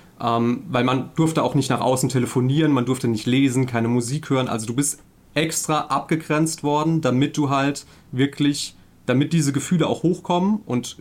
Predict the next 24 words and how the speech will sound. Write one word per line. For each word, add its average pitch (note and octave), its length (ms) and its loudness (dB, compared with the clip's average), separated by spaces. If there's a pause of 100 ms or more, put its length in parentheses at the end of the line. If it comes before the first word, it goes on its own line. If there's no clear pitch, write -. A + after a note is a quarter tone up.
(120)
mit C3 240 -4
dieser C3+ 320 2
Meditationstechnik B2+ 920 -2
haben A#2+ 180 0
wir A#2+ 80 2
halt A#2 120 -4
gelernt, A#2 300 -2
wie B2 80 -4
man A#2+ 160 0
dann A2+ 100 0
auch A2 200 -4
richtig B2 240 -6
damit A2 240 -4
umgeht. B2+ 480 -2 (500)
Und, A2 420 0
ähm, A#2 520 0 (260)
es - 160 0
hat D3 180 0
auf C3+ 240 -2
jeden D#3 220 4
Fall C#3 460 0 (200)
mein B2 160 0
Leben C#3 260 2
verändert, A#2 640 -2